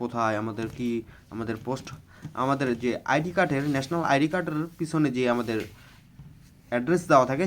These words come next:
সেই অ্যাড্রেসটা এখান থেকে আপনারা বসিয়ে দেবেন। So এখান থেকে অ্যাড্রেসটা আমরা বসাচ্ছি। তারপরে এখান থেকে দেখতে পারবেন যে আমাদের বিল্ডিং নাম্বার, এখান থেকে এই নাম্বারগুলো হচ্ছে আমাদের না দিলেও হবে। So এখান থেকে আমরা নাম্বারটা ন করে দিলাম, ন, এখান থেকে আমাদের কোনো কিছু দ-, দিতে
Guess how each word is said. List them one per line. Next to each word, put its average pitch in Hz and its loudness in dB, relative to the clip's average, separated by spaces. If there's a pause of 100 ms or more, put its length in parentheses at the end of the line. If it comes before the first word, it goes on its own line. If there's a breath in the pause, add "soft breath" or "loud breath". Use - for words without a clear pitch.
সেই 147 2
অ্যাড্রেসটা 127 2
এখান 131 -2
থেকে 156 -2
আপনারা 196 -2
বসিয়ে - -4
দেবেন। - -12 (200)
So - -4 (140)
এখান 180 2
থেকে 180 0 (120)
অ্যাড্রেসটা 151 4
আমরা 147 4
বসাচ্ছি। - -6 (180)
তারপরে 165 4
এখান 190 -2
থেকে 190 0
দেখতে 165 -2
পারবেন 160 0
যে 180 2
আমাদের 151 2
বিল্ডিং 143 0 (120)
নাম্বার, 127 4 (420 loud breath)
এখান 156 0
থেকে 170 -2
এই 151 4
নাম্বারগুলো 143 4 (100)
হচ্ছে 151 0 (440 loud breath)
আমাদের 143 -2 (120)
না 143 8
দিলেও 120 4
হবে। 110 -4 (140)
So 175 0 (160)
এখান 165 2
থেকে 165 -2
আমরা 165 2
নাম্বারটা 151 0 (100)
ন - 4 (140)
করে 151 2
দিলাম, 175 4 (580 loud breath)
ন, - 2 (200)
এখান 156 0
থেকে 160 -2
আমাদের 151 0
কোনো 147 -2
কিছু 147 -14 (120)
দ-, 151 -4 (180)
দিতে 151 2